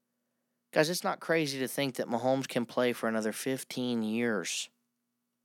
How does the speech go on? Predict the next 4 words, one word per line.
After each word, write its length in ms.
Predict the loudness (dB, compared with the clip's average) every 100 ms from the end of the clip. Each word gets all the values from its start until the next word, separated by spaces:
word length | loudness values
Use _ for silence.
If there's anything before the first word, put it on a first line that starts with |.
| _ _ _ _ _ _ _ _ _ _ _ _
Fifteen 1300 | 8 8 6 0 -18 _ _ -10 -2 2 4 4 2 -2 _ -14
years. 1000 | -8 0 6 8 8 6 2 -2 -4 -6 _ _ _ _ _ _ _ _ _ _ _ _ _ _ _ _ _ _ _ _ _ _ _ _ _ _ _ _ _ _ _ _ _ -4
I, 180 | -4 -2 -8 -10 -16 -18 -20 -20 _ _ _ _ _ _ _ _ _ _ _ _ _ _ _ _ _ _ _ _ _ _ _ _ _ _ _ _ _ _ _ _ _ _ _ _ _ _ _ _ _ _ _ _ 4
wow. 340 | 6 4